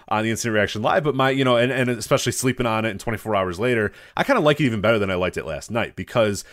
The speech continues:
when, when you talk about all the stuff that went into the build of this match, and Kenny Omega is having a, he, he, he tells Jon Moxley, "I don't wanna have weapons. I don't wanna do what we did last time. I just want a gentleman's agreement that we just have a good wrestling match." And Jon Moxley goes, "Okay, sure, fine." <laughs> Like, "I don't really wanna do that, but that's fine. I'll do it."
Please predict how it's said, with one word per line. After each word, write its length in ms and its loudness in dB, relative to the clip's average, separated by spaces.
when, 140 2
when 120 2
you 80 2
talk 280 0
about 140 4
all 140 2
the 60 0
stuff 180 -2
that 160 -4
went 320 -2
into 180 -4
the 120 -2
build 260 -2
of 80 -8
this 140 -10
match, 240 -6
and 80 -12
Kenny 160 -2
Omega 280 -2
is 100 -4
having 280 0
a, 120 -4
he, 100 -2
he, 100 -8
he 80 -4
tells 280 2
Jon 200 0
Moxley, 320 0
"I 60 2
don't 140 2
wanna 160 0
have 140 2
weapons. 480 0
I 60 2
don't 100 2
wanna 140 0
do 100 0
what 100 2
we 120 -2
did 120 0
last 300 0
time. 140 -2
I 80 -2
just 120 -10
want 120 0
a 40 -4
gentleman's 420 -2
agreement 340 -4
that 80 -4
we 80 -2
just 140 -6
have 100 2
a 40 -4
good 280 -2
wrestling 320 -4
match." 320 -14
And 80 -4
Jon 140 2
Moxley 260 -2
goes, 240 2
"Okay, 200 2
sure, 260 -2
fine." 380 -4
<laughs> 40 -8
Like, 300 -4
"I 100 2
don't 140 2
really 160 2
wanna 180 -2
do 120 0
that, 200 0
but 180 -2
that's 160 2
fine. 160 4
I'll 80 2
do 160 2
it." 160 2